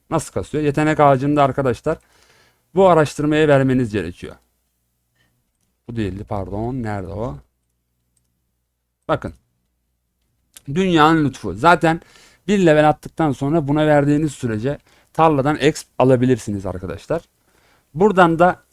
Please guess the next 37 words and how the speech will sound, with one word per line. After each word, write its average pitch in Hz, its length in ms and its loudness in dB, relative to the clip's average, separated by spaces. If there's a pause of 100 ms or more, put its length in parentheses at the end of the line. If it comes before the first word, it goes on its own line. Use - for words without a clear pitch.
(160)
yetenek 180 360 2
ağacında 151 380 4
da 143 60 4
arkadaşlar 127 520 0
toplamaya 147 580 4
gitmeniz 101 440 -4
lazım. 101 300 -2
İşte 135 180 -6
hangi 143 280 0
kaynak 135 420 0
türünü 131 220 -2
en 131 140 0
fazla 127 280 -2
kasıyorsanız 131 640 -4
buradaki 131 340 -4
araştırmaları 113 720 -4
buna 123 160 -2
göre 117 180 0
yapmanız 120 460 -2
lazım. 101 320 -6
Ben 120 200 -2
bunu 120 240 -2 (340)
işte - 160 -8
tek 127 220 -4
tek 127 180 -4
size 135 160 -2
söylememe 123 580 -2 (680)
bir 165 60 2
anlamı 135 420 2
yok. 156 220 0
Sonuç 139 300 -4
olarak 131 240 0
hani 131 180 0
sizin 139 300 -2
kalenizin 131 440 0
ihtiyacını 123 580 0
bilmiyorum. 123 480 0